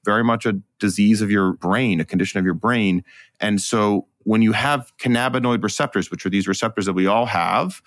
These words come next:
that cannabis binds to, and by the way, we all have our own internal cannabinoids that your system just makes on their own, right? Just like you have testosterone and you could take exogenous testosterone, you're taking exogenous cannabinoids that are actually much stronger than your cannabinoids.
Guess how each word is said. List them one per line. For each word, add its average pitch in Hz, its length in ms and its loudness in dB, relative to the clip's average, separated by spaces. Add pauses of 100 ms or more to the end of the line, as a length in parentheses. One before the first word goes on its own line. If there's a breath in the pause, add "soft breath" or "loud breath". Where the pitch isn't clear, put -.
(260 soft breath)
that 92 300 -4 (440)
cannabis 117 460 -4
binds 104 400 -2
to, 101 140 -2
and 98 80 2
by 101 80 0
the 98 80 0
way, 98 60 0
we 90 120 0
all 104 120 0
have 123 200 0
our 110 180 -2
own 107 240 0
internal 107 560 -2
cannabinoids 85 640 -2
that 71 80 -6
your 69 100 -4
system 92 360 -4
just 87 220 -8
makes 98 300 -4
on 87 100 0
their 87 180 -4
own, 85 320 -2 (300 loud breath)
right? - 180 -4
Just - 200 -10
like 98 180 -4
you 92 60 2
have 85 80 -4
testosterone 98 880 0
and 82 100 -2
you 80 80 -6
could - 160 -6 (180)
take - 200 -4
exogenous 92 560 -2
testosterone, 127 600 -2
you're - 460 -6
taking 123 140 0
exogenous 110 680 0
cannabinoids 101 840 -2
that - 100 -6
are 85 60 -2
actually 90 200 -2
much 85 160 -2
stronger 101 380 0
than 95 120 0
your 101 140 2
cannabinoids. 76 680 -2